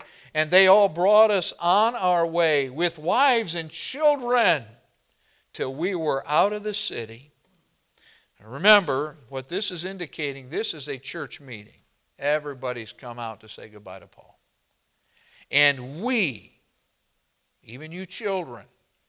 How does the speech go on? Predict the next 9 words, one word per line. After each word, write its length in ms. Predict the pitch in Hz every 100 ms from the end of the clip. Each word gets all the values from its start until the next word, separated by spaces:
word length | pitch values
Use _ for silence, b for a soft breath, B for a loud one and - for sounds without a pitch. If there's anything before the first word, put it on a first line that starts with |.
| _ _ _
young 260 | 101 143 170
people, 440 | - 139 117 _ _ _ _ _ _ _ b b b b
we 360 | 120 156 214 185
kneeled 400 | 156 175 175 156
down 340 | 151 143 127 110 _
on 320 | 123 135 151
the 80 | 156
shore 560 | - - 123 110 107 113 _
and 640 | 110 117 135 151 165 175